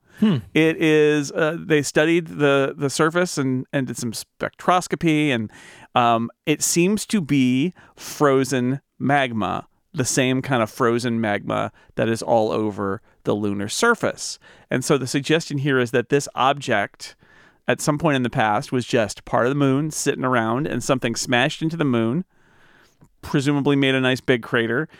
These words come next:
Speaker 2: and ejected a whole bunch of stuff that's still floating along. I guess it's possible that there could have been a, an eruption from a, uh,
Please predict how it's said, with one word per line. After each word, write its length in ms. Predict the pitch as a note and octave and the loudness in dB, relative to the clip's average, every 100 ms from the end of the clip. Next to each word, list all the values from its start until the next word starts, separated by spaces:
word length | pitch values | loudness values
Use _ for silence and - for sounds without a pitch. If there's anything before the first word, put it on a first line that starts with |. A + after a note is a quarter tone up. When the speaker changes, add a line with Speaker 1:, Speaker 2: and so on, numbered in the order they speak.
| - _ - | -20 _ -2
Speaker 2:
and 420 | C#3+ C#3 C3+ C3+ D#3+ | 2 2 2 0 -2
ejected 520 | C#3+ D3+ D3+ - C#3 | -2 0 0 2 0
a 60 | |
whole 200 | A#2 C3+ | 0 -2
bunch 260 | B2+ C3 A#2 | 0 -2 -2
of 60 | - | -4
stuff 400 | - A2+ C3 - | 0 0 0 -6
that's 180 | - - | -10 -4
still 220 | C3 G#2+ | -2 0
floating 360 | - A2+ A2+ | 0 0 0
along. 380 | G#2+ G2+ G2 A2 | -2 -2 -2 -2
I 100 | - | -2
guess 180 | D#3+ G#3+ | 0 0
it's 120 | F3 | -2
possible 520 | - D#3 D3 - E3 E3+ | -4 -2 -2 -2 -2 0
that 120 | C3+ | 0
there 100 | B2 | -2
could 160 | D3+ | 0
have 160 | B2+ A#2 | 0 0
been 320 | B2+ A#2 A2+ - - - - - | -2 0 -2 -6 -20 -20 -6 0
a, 260 | A#2+ A2+ | 2 0
an 160 | - C3 | 0 0
eruption 640 | D3 B2+ A#2 - B2+ A#2 | 0 2 0 0 -2 -2
from 300 | B2 C#3 A#2 | -2 0 2
a, 180 | A2 G#2 - - _ - | 2 0 -4 -20 _ -4
uh, 360 | A2 G2+ G2 | 0 2 0